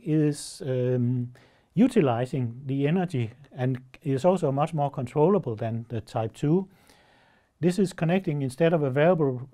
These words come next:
uh, resistance to the rotor, uh, we are connecting the rotor through a f-, a back-to-back converter. And by this, uh, connection, we can be able to utilize, uh, the energy which we were burning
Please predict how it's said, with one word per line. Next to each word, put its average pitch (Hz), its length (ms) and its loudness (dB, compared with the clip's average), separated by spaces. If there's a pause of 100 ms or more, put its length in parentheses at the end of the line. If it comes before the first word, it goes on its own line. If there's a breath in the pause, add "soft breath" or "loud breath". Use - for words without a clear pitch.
uh, 127 200 -2
resistance 165 480 -2
to 170 180 0
the 175 80 4
rotor, 165 420 2 (160)
uh, 143 140 -2
we 151 160 -2
are 143 60 0
connecting 147 580 -4 (240 soft breath)
the 143 80 -2
rotor 151 400 2
through 156 440 0
a 135 40 -6
f-, 120 180 -10
a 117 280 -6
back-to-back 139 840 -2
converter. 131 480 0 (840 soft breath)
And 143 360 -2 (360)
by 127 160 2
this, 175 400 -4
uh, 139 640 -2
connection, 147 580 -4
we 143 400 -4
can 139 240 -2
be 139 180 0
able 165 220 4
to 123 160 -6
utilize, 143 800 0
uh, 113 460 -8 (140)
the 123 240 -6
energy 151 300 -2
which 135 300 -6
we 139 100 -4
were 123 320 -2
burning 143 420 -2